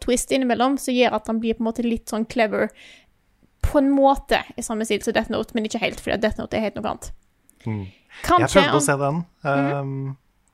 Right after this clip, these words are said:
Speaker 2: jeg klarte ikke helt å komme inn i den, men det, jeg tror det var fordi stilen ikke appellerte til meg.
Speaker 1: Å ja, ja, den er, har en veldig spesiell, eh, stil. Den er veldig sånn, eh, jeg liker den. Jeg synes den er kul tegnet, men det er selvfølgelig helt, eh, eh,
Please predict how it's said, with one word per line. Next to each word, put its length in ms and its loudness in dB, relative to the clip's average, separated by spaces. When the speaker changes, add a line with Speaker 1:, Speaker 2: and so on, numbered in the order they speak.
Speaker 2:
jeg 160 -12
klarte 280 0
ikke 120 -2
helt 100 -2
å 40 -4
komme 160 2
inn 80 -4
i 20 -4
den, 60 -4
men 140 0
det, 140 0
jeg 100 -8
tror 120 0
det 80 4
var 140 -2
fordi 100 -2
stilen 480 -4
ikke 180 0
appellerte 260 -2
til 80 -6
meg. 140 -2
Speaker 1:
Å 60 4
ja, 100 -2
ja, 180 2
den 300 0
er, 100 2
har 240 0
en 80 -2
veldig 300 0
spesiell, 400 -2
eh, 420 0
stil. 260 -2
Den 100 -4
er 120 0
veldig 140 -4
sånn, 200 -8
eh, 640 -6
jeg 200 2
liker 200 -2
den. 120 -10
Jeg 100 -2
synes 120 -6
den 120 -4
er 40 -4
kul 180 -8
tegnet, 320 -4
men 140 0
det 80 0
er 200 -2
selvfølgelig 400 -4
helt, 220 -10
eh, 220 -4
eh, 500 0